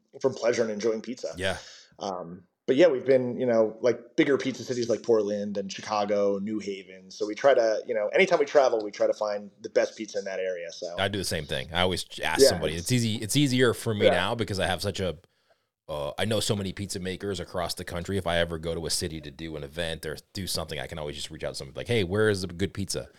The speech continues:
Speaker 1: Yeah.
Speaker 2: Um, so that's cool. It's hard to find good pizza, though, because there's a lot of pla-, there's a ton
Speaker 1: Yeah.
Speaker 2: of pizza shops, tons, but they're not
Speaker 1: Right.
Speaker 2: all, and I don't wanna say some are bad, but some are very average,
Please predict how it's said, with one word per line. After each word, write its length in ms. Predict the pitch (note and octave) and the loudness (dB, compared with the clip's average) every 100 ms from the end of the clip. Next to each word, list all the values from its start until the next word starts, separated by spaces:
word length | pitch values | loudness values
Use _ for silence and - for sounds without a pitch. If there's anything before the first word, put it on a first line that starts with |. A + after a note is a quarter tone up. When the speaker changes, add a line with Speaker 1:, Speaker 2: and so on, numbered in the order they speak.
| _ _ | _ _
Speaker 1:
Yeah. 160 | F2+ D#2 B1+ | -10 -8 -8
Speaker 2:
Um, 180 | B1 C2 | -12 -6
so 80 | G2+ | -4
that's 160 | F#2 - | -2 -4
cool. 160 | E2 | -4
It's 80 | E2 | 6
hard 160 | D3+ G3 | 8 8
to 60 | |
find 240 | - B2 F#2 | 6 4 2
good 140 | F#2 | -2
pizza, 240 | F#2+ E2 - | -4 -8 -6
though, 140 | D2+ | -6
because 280 | D#2 F#2 F2 | -6 -6 -4
there's 140 | G2 | -2
a 40 | G2 | 2
lot 160 | A#2+ | 2
of 60 | - | 2
pla-, 160 | A#2 B2+ | 0 0
there's 160 | B2 C3 | 2 4
a 80 | C3 | 4
ton 380 | - - C#3+ D3+ | 2 6 8 8
Speaker 1:
Yeah. 60 | |
Speaker 2:
of 60 | - | 4
pizza 280 | C3 - F#2+ | 0 -2 -2
shops, 500 | D#2 C#2 - - - | -2 -2 -2 -6 -8
tons, 540 | - B2 D#2+ B1 - - _ _ _ _ | 0 2 2 -2 -10 -10 _ _ _ _
but 100 | - | 2
they're 140 | C3+ | 4
not 240 | C#3+ D3+ D3 | 6 6 4
Speaker 1:
Right. 100 | - | 4
Speaker 2:
all, 520 | B2 A#2+ A2+ A2 G2+ - - _ _ | 6 8 10 8 4 -4 -20 _ _
and 60 | F3+ | 4
I 20 | |
don't 100 | A3+ | 6
wanna 140 | G3 | 6
say 300 | - C3+ F#2+ - | 6 6 4 2
some 220 | B2+ A#2 | 6 6
are 80 | E2+ | 6
bad, 400 | G2 D#2+ B1+ - _ | 4 4 0 -8 _
but 200 | E3+ E3+ | 4 4
some 140 | F#3 F#3 | 6 4
are 60 | |
very 360 | A2+ B2+ B2 A2+ | 8 8 8 4
average, 640 | F#2 C#2+ A#1 G1+ - | 0 -2 -6 -10 -10